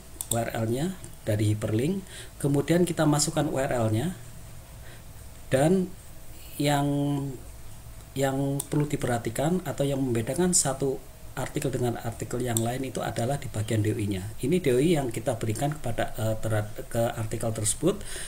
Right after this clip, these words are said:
Kemudian kita berikan date stamp-nya. Date stamp ini dia akan menunjukkan tanggal terbit dari naskah atau tanggal kita memberikan, eh, cross mark ini ke full text-nya. Silakan diberikan tanggalnya, kemudian kita masukkan,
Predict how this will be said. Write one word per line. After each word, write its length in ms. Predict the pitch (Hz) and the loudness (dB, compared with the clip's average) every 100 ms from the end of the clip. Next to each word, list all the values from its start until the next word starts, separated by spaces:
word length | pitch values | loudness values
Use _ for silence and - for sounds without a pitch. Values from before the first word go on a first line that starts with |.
| - | -4
Kemudian 400 | - 151 147 175 | 2 2 6 6
kita 240 | 180 156 147 | 6 4 2
berikan 480 | - 120 - 147 151 | 2 2 4 4 6
date 180 | 113 | 4
stamp-nya. 480 | 107 - 113 110 98 95 | 4 2 4 4 4 2
Date 100 | 110 | 0
stamp 220 | - 117 | 2 2
ini 320 | 117 147 190 - - - - | 6 6 6 2 -4 -4 0
dia 160 | 135 127 | 0 2
akan 180 | 139 135 | 2 4
menunjukkan 460 | 123 113 117 131 | 2 2 0 0
tanggal 240 | 120 123 113 | 0 2 2
terbit 320 | 110 - 113 117 | 2 0 2 4
dari 160 | 113 | 6
naskah 560 | 113 110 - 143 165 - | 6 6 6 6 4 2
atau 400 | 110 - 143 - - - | 0 2 2 0 -2 -2
tanggal 380 | - 123 120 151 | 2 2 4 4
kita 240 | 123 139 131 | 4 4 4
memberikan, 640 | 127 110 110 - 123 147 - - - - - - - | 4 4 4 4 6 6 8 8 8 6 4 4 4
eh, 160 | - 120 | 4 4
cross 300 | - - - | 6 8 8
mark 160 | - - | 8 6
ini 240 | 123 139 | 6 4
ke 80 | 117 | 2
full 240 | 110 110 | 2 2
text-nya. 400 | 107 101 113 95 | 2 2 2 2
Silakan 400 | - 104 101 - | 2 0 0 0
diberikan 400 | 107 113 110 117 | 0 0 2 2
tanggalnya, 560 | 110 113 107 113 160 - | 4 2 2 2 2 2
kemudian 400 | 117 110 120 123 | 2 2 2 0
kita 320 | - 110 113 | -2 0 2
masukkan, 560 | 110 107 - 127 170 | 2 0 0 2 4